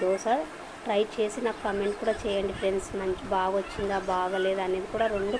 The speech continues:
కామెంట్ చేయండి ఫ్రెండ్స్. So, మొత్తానికైతే నా దోశలు అయితే ఒక ఐదు దోశలు అయితే అయ్యావండి. కొద్దిగానే పిండి చేసుకున్నాను కదా. So, దోశలు కంప్లీట్ అయిపోయాయి మావి అయితే. So, చాలా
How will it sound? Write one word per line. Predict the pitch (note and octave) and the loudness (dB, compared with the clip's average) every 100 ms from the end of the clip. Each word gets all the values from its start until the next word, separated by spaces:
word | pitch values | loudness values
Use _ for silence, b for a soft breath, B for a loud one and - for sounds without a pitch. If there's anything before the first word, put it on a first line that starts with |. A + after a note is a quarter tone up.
| A#3 | -2
కామెంట్ | G#3+ G3+ F#3+ G#3+ | -2 -2 -2 -2
చేయండి | F#3+ F3+ F#3 - | -2 0 -2 -2
ఫ్రెండ్స్. | A3 C#4 - - - - - - - - - - - - - - - - - - - - - - - - - - | 0 0 -2 -10 -12 -12 -10 -12 -12 -12 -12 -12 -12 -12 -12 -12 -12 -12 -12 -14 -12 -12 -14 -14 -12 -14 -12 -2
So, | A#3+ A3+ | 2 4
మొత్తానికైతే | G#3 - A3+ A3 G#3+ G#3+ A3+ | 2 4 4 4 2 4 4
నా | A3 G#3 | 4 4
దోశలు | G3+ G3+ G3+ G#3 | 4 2 2 2
అయితే | G3+ A#3+ A3 | 2 4 4
ఒక | G#3+ G#3 F#3+ | 2 2 2
ఐదు | G3+ G3+ | 4 2
దోశలు | G3+ G3+ A3 | 2 0 0
అయితే | G#3 A3 G3+ | 2 2 2
అయ్యావండి. | G3 G3+ F#3+ G3 - | 2 2 0 -2 -2
కొద్దిగానే | F#3+ F#3 G#3 A3 A3 | -2 2 4 4 2
పిండి | G#3 G3 G3+ | 0 0 2
చేసుకున్నాను | G3 - - G3+ F#3+ | 0 -2 -4 -2 0
కదా. | F#3+ B3 F#4 - - - - - | 0 0 -2 -8 -14 -14 -10 -4
So, | G#3 | 0
దోశలు | G#3 G3+ G#3+ G#3 | 2 2 2 0
కంప్లీట్ | G3+ G3 G#3+ G#3 | 0 0 0 2
అయిపోయాయి | G3 - G3 F#3+ F#3 F#3+ | 0 0 2 2 2 0
మావి | F#3+ F#3 F#3 | -2 0 0
అయితే. | F#3 B3+ G4+ - - | 2 0 0 -8 -8
So, | - G3+ - | -4 -4 -2
చాలా | G3 F#3+ G3+ | -2 0 -2